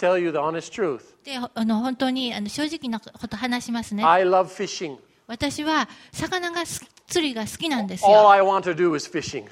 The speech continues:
Speaker 2: ガイドさんは自分がしたいことも魚釣りだけなんだと。
Speaker 1: I could fish every day.
Speaker 2: 毎日でも釣りしててもいいんだと。
Speaker 1: And so I came up here.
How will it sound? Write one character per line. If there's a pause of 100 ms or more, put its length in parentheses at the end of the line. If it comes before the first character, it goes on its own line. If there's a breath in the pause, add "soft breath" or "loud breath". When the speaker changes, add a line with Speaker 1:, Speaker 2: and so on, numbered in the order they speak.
(300)
Speaker 2:
ガ
イ
ド
さ
ん
は
自
分
が
し
た
い
こ
と
も
魚
釣
り
だ
け
な
ん
だ
と。
Speaker 1:
I
could
fish
every
day. (200)
Speaker 2:
毎
日
で
も
釣
り
し
て
て
も
い
い
ん
だ
と。
Speaker 1:
And
so
I
came
up
here.